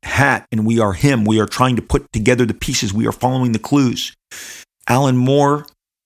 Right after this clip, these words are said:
knew exactly who needed the most plot armor in Watchmen, and he gave it to Ozymandias. Because I was shocked at Ozymandias' reveal, because he did that cool thing where somebody tries to kill him too, and he defends him, and you're like, "Wait, what's going on here?"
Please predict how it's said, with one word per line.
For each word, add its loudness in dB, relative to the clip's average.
knew 2
exactly 2
who 2
needed 0
the 0
most 0
plot 0
armor -2
in 2
Watchmen, 0
and 0
he -2
gave 0
it -4
to 0
Ozymandias. 0
Because 0
I 2
was 2
shocked 0
at -4
Ozymandias' 0
reveal, -2
because 0
he -2
did 4
that 0
cool 0
thing -2
where 2
somebody 2
tries 0
to -6
kill -2
him 2
too, 2
and 0
he 2
defends 0
him, 2
and 0
you're 2
like, -2
"Wait, 4
what's -2
going 4
on 4
here?" 0